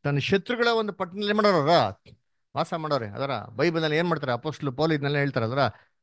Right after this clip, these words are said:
ಅವರೆಲ್ಲ ನಂಬಿಕೆ ವೀರಗಳೆಲ್ಲ ಇರ್ಬೇಕಾರೆ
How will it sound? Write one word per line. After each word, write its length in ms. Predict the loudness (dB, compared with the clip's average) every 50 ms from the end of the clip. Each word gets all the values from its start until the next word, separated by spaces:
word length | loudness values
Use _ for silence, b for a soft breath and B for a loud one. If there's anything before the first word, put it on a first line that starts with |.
| _ _ -6
ಅವರೆಲ್ಲ 760 | -2 0 2 4 4 4 6 6 6 6 8 8 8 8 8
ನಂಬಿಕೆ 520 | 6 4 2 2 2 0 0 0 -2 -2
ವೀರಗಳೆಲ್ಲ 500 | 0 -2 -2 -2 -2 -2 -2 -2 -2 -2
ಇರ್ಬೇಕಾರೆ 680 | -2 -4 -2 -4 -4 -4 -4 -6 -4 -4 -4 -4 -6 -8